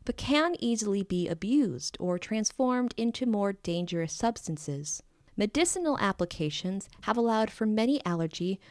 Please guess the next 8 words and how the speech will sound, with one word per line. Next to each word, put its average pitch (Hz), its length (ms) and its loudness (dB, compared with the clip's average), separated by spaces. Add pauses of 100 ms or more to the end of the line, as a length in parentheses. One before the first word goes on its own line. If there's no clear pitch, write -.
or 285 160 2
cold 233 340 0
sufferers 208 600 -2
to 247 140 -2
receive 233 480 -2 (140)
would-be 202 540 2
drowsy 175 400 0
medications. 185 920 -2